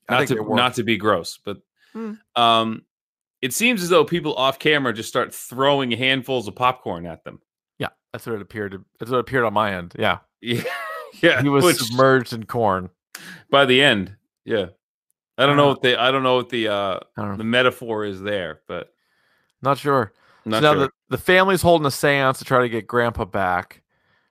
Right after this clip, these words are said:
Speaker 1: but Joshua somehow ends up in the chapel fighting off goblins. He sees his grandpa again, who gives him a secret weapon, Ryan.
Speaker 2: You get, of course, 'cause you need to.
Speaker 1: And so the Druid Witch and the goblins corner Joshua, who pulls out the secret weapon, which happens to be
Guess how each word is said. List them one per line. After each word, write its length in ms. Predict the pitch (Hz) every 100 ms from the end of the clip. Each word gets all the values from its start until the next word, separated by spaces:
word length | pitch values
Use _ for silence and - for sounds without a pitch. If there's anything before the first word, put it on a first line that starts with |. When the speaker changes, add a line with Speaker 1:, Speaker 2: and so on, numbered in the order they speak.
| _
Speaker 1:
but 160 | 127 110
Joshua 500 | 127 139 156 - 165
somehow 340 | - 147 139
ends 260 | 117 131 123
up 120 | 127
in 60 | 123
the 60 | 107
chapel 580 | - 139 120 120 120
fighting 520 | 104 - - 123 127 120
off 260 | 113 -
goblins. 840 | - 110 110 98 92 85 95 - _ _ _ _ _
He 140 | 143
sees 380 | 131 - 185 202
his 120 | 185
grandpa 520 | 139 147 143 135 120
again, 440 | 117 104 98 98 110 _ _ _ _
who 80 | 131
gives 280 | 113 175 156
him 80 | 165
a 60 |
secret 400 | 127 - 185 156 104
weapon, 300 | 107 92 73
Ryan. 320 | 65 53 - _
Speaker 2:
You 160 | 117 117
get, 180 | 127 113
of 120 | -
course, 300 | 139 113 -
'cause 180 | 113 98
you 60 | 113
need 180 | 131 101
to. 220 | 90 82 _ _ _ _ -
Speaker 1:
And 140 | 135 131
so 220 | 156 139
the 120 | 127
Druid 400 | 120 135 208 202
Witch 340 | 151 165 - -
and 100 | 131
the 60 | 117
goblins 460 | 131 127 123 113
corner 380 | - 147 139 127
Joshua, 520 | 107 117 104 - 107
who 80 | 101
pulls 340 | - 165 151
out 140 | 147 -
the 60 |
secret 320 | 110 131 110 101
weapon, 300 | 104 104 101
which 120 | 101
happens 400 | 156 156 170 151
to 100 | 156
be 380 | 110 90 87